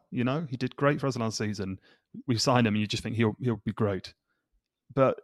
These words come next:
there's a lot of pressure on him, a lot of pressure on him, and he's just done, he's done ever so well. I'm poorly articulating myself, but I'm over the moon for him.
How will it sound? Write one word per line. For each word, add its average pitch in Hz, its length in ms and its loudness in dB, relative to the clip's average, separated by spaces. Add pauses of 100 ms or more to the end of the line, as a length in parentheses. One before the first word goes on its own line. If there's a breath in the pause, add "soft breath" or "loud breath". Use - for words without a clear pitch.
there's 135 160 -4
a 135 40 4
lot 190 120 6
of 156 80 -2
pressure 175 340 2
on 98 120 0
him, - 60 -2
a 117 60 6
lot 131 440 4
of 110 120 -10
pressure 113 320 0
on 98 80 -2
him, 98 220 -2
and 117 160 -4
he's 113 120 -6
just - 300 -12
done, 104 300 -8 (500)
he's - 80 -20
done 110 180 -8
ever 104 180 -4
so - 160 -6
well. 90 320 -6
I'm 117 120 0
poorly 170 300 8
articulating 113 500 0
myself, 98 360 -2
but 107 100 0
I'm 107 100 6
over 104 160 4
the 101 80 4
moon 98 200 2
for 98 120 -4
him. 95 200 -4